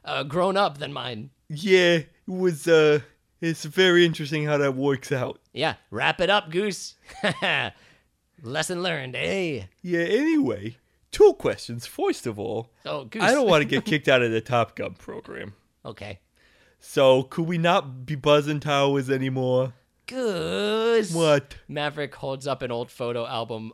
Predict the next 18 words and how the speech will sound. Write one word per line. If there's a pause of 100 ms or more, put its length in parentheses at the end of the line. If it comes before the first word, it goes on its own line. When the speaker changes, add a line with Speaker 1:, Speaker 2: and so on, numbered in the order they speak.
Speaker 1:
uh,
that
says, (320)
"Favorite
towers." (300)
It
shows
them
and
all
the
towers
they've
buzzed. (460)
Speaker 2:
It
shows
an
upright